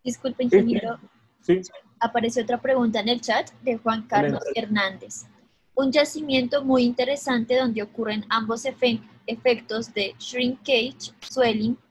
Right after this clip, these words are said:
Speaker 1: es el Colbert Methane y los software sí lo pueden simular. Ah, es un aporte, perdón.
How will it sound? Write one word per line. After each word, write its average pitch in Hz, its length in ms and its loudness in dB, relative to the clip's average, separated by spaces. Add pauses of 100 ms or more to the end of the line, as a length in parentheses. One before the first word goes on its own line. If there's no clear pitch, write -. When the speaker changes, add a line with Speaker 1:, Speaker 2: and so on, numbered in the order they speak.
(280)
Speaker 1:
es 233 220 2
el 247 180 2 (160)
Colbert 262 680 2 (180)
Methane 233 560 2 (440)
y 247 120 -4
los 214 200 0
software 254 520 0
sí 240 220 -6
lo 214 160 -4
pueden 220 320 -4
simular. 208 560 -4
Ah, 226 140 2
es 233 140 -8
un 202 100 -8
aporte, - 420 -12
perdón. - 220 -18